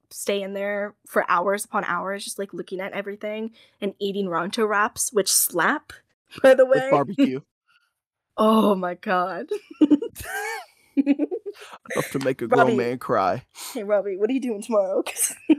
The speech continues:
Speaker 2: Hey, Bridget, I'm working. Actually, you know what? I won't go to work. I'll skip. Let's
Speaker 1: Okay.
Speaker 2: go.
Speaker 1: <laughs> Let's go get Ronto wraps.
Speaker 2: I really do wanna spend some time at the park and just listen, sit there and just literally look, like, eyeball everything.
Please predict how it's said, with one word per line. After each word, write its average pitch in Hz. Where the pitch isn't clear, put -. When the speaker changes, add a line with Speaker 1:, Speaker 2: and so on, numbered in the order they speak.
Speaker 2:
Hey, 156
Bridget, 143
I'm 143
working. 143
Actually, 175
you 175
know 175
what? 170
I 160
won't 147
go 139
to 127
work. 120
I'll 139
skip. -
Let's -
Speaker 1:
Okay. 226
Speaker 2:
go. -
Speaker 1:
<laughs> -
Let's -
go -
get -
Ronto -
wraps. -
Speaker 2:
I 170
really 226
do 160
wanna 147
spend 147
some 143
time 139
at 135
the 127
park 135
and 135
just 123
listen, 123
sit -
there 131
and 131
just 127
literally 131
look, 127
like, 143
eyeball 127
everything. 113